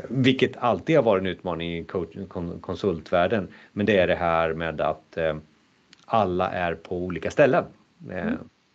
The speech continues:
Speaker 1: så. Eh, och det har varit, men med pandemin har ju det blivit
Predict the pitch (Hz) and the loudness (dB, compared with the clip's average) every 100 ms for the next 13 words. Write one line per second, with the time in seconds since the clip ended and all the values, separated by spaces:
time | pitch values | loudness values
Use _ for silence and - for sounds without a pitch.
0 | _ _ - - - _ _ - - - | _ _ -10 -10 -12 _ _ -20 -20 -20
1 | _ - - - - 50 98 95 90 95 | _ -18 -14 -10 -10 -8 -4 -2 0 0
2 | 87 87 90 95 92 90 92 92 98 92 | 0 -4 -4 -2 -2 -4 -10 -6 -2 -2
3 | - 95 92 95 104 120 110 95 101 98 | 0 0 2 2 2 2 2 0 -4 -6
4 | 85 92 90 90 95 87 87 87 - | 0 2 4 4 2 0 0 -2 -4